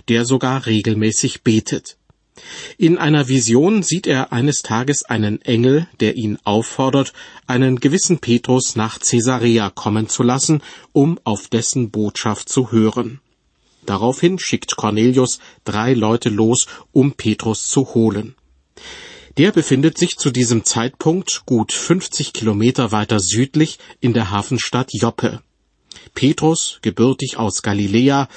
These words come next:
ist ein Mann, der auch als Christ noch immer tief im Judentum verwurzelt ist. Gern besucht er den Tempel in Jerusalem,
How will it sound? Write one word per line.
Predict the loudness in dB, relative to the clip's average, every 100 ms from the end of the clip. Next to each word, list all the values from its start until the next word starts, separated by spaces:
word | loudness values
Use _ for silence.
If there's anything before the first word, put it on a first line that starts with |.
| -20 -6
ist | -4 -2 0
ein | 2
Mann, | 2 2 -2 -10 -6
der | -2 2
auch | 0 0
als | -2 -2 -4
Christ | -2 0 0 -2 -8 -6
noch | -2 -2
immer | 0 0 2 0
tief | -4 -4 -4 -2
im | -2
Judentum | 0 -2 0 -2 0 -2 0
verwurzelt | -2 0 2 0 -2 -4
ist. | -2 -4 -4 -12 _ _ _ -20 -20 -2
Gern | 0 2 2
besucht | 2 2 2 2
er | 0
den | 0 0
Tempel | -2 0 0
in | 0 -2
Jerusalem, | -2 2 4 4 2 2 0